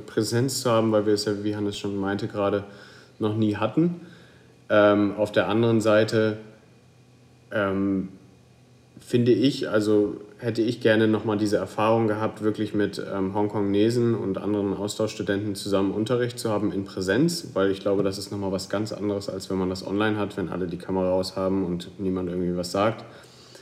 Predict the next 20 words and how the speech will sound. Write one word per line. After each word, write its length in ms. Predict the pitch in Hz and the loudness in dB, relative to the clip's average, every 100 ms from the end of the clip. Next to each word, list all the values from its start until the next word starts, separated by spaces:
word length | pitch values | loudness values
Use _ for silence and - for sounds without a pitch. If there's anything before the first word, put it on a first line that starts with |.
| - - - - | -20 -20 -18 0
Ähm, 420 | 95 98 95 92 | 4 4 4 2
ich 120 | 113 | -2
glaube, 220 | - 123 117 | 4 6 6
dass 160 | 110 | 4
das 140 | 110 - | 2 0
für 120 | 113 | 0
die 140 | 104 | 2
Uni-Erfahrung 640 | 101 127 120 117 110 107 | 4 6 4 4 2 4
nochmal 320 | 107 104 104 98 98 | 2 0 0 2 0
was 160 | 95 92 | -2 -4
anderes 340 | 107 131 127 | 0 2 2
gewesen 440 | - 113 117 110 107 | 2 2 2 2 2
wäre. 400 | 110 107 104 104 - - - - | 2 2 0 -2 -10 -20 -20 -8
Das 160 | 107 - | -6 -2
fand 200 | 110 101 | -2 -2
ich 100 | - | 0
schon 160 | 107 | 0
ein 40 | 107 | 2
bisschen 220 | 104 104 | 0 -4
schade, 460 | - 101 104 101 | -2 0 2 0